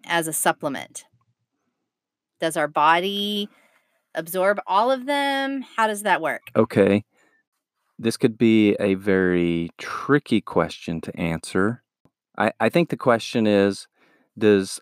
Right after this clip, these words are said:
Speaker 2: all the vitamins get absorbed, or do we lose some of them, or what happens to them? So in general,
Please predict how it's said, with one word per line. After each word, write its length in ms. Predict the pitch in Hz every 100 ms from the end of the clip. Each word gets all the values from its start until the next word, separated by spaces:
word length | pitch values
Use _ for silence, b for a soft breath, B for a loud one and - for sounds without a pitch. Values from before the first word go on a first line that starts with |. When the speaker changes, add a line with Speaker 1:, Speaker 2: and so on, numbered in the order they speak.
| -
Speaker 2:
all 320 | 104 117 120
the 100 | 113
vitamins 540 | 104 104 110 107 98
get 140 | - 90
absorbed, 880 | 87 95 110 113 113 110 107 98 95
or 100 | 85
do 180 | 90
we 220 | 85 85 85
lose 400 | 92 110 123 -
some 480 | - - 117 110
of 140 | 107 104
them, 600 | 107 104 101 101 98 90
or 320 | 82 82 82
what 200 | 92 92
happens 440 | 92 87 - 82 -
to 120 | 80
them? 300 | 80 78 85
So 360 | - 98 92 - b b b
in 180 | 98
general, 760 | 101 127 139 131 98 92 101